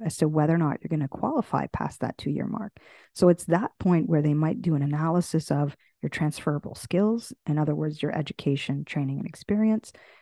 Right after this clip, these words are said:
They might actually have you assessed or do a medical review. They certainly will ask for medical updates, and if not, you should provide them, by the way. And they'll consider other factors like whether or not you're approved for C P P disability,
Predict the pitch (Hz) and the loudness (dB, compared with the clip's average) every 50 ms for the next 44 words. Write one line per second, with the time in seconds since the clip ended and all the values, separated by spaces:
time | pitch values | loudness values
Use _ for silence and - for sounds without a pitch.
0 | _ - 160 156 160 151 156 151 147 - - - 160 147 160 147 151 151 139 - | _ -4 -2 0 0 0 0 -2 -2 -4 -4 -4 -4 -2 -2 -4 -2 -2 -4 -4
1 | 135 - - - 175 185 190 - - - - - 151 156 147 127 135 - 143 214 | -4 -6 -4 0 0 0 0 -2 -6 -10 -6 -4 -4 -2 -2 -2 -2 -2 0 0
2 | 311 - 202 190 185 180 170 175 175 170 170 170 170 _ _ _ _ - - - | 0 0 0 0 0 0 2 4 4 4 4 4 2 _ _ _ _ -12 -12 -10
3 | - - - 202 220 226 226 214 190 180 165 156 156 151 156 151 - - 147 143 | -8 -2 2 2 2 4 4 2 4 4 4 2 2 2 2 0 -2 -4 -2 -2
4 | 135 143 143 - - - - 156 _ - 143 156 151 - - - _ - 175 165 | 0 -2 -2 -2 -4 -4 -4 -6 _ -2 0 0 0 -2 -6 -14 _ -2 0 0
5 | 147 - - - 160 151 147 - - 147 - - - - - 151 139 - - - | 0 0 2 2 2 4 2 2 0 -2 -2 -2 -4 -2 0 0 2 2 2 2
6 | 185 180 185 196 180 180 180 170 170 170 165 160 156 160 - _ - - - - | 2 4 4 4 6 6 4 4 4 4 2 2 0 -2 -4 _ -18 -20 -20 -20
7 | - - - 202 190 185 170 - - 175 156 - 175 160 151 151 139 143 147 - | -8 2 4 4 6 6 6 4 4 2 4 4 4 6 6 4 4 2 0 0
8 | - 147 139 143 - - 147 139 - 147 151 - - 165 147 147 147 143 147 151 | -2 -4 -4 -2 -2 -2 -4 -2 0 -2 -2 0 0 0 0 0 0 0 0 2
9 | 151 151 160 - - 165 143 143 - - - 151 151 - 160 - - - 156 151 | 0 0 0 -2 -2 -2 -2 -2 -2 -2 -2 -2 0 -2 -4 -4 0 0 0 2
10 | - 139 - - 147 147 147 151 - - - - 196 214 185 156 151 151 151 | 2 -2 0 -2 -4 -2 -2 -4 -4 -4 2 4 6 8 8 8 8 6 4